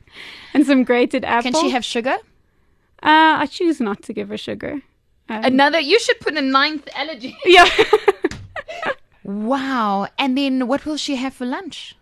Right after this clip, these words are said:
Speaker 1: She had rice, chicken.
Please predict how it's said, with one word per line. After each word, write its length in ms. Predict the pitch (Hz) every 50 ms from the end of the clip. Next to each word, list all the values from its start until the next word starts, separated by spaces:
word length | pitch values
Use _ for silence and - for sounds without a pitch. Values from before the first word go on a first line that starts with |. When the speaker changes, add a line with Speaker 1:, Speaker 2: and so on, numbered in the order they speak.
| _ _ _ _ _ _
Speaker 1:
She 200 | - - - 269
had 180 | 247 262 233 220
rice, 640 | 262 214 208 - - 392 359 - - - - - _ _ _ _ _ -
chicken. 640 | - 294 294 - 320 302 302 302 302 302 294 -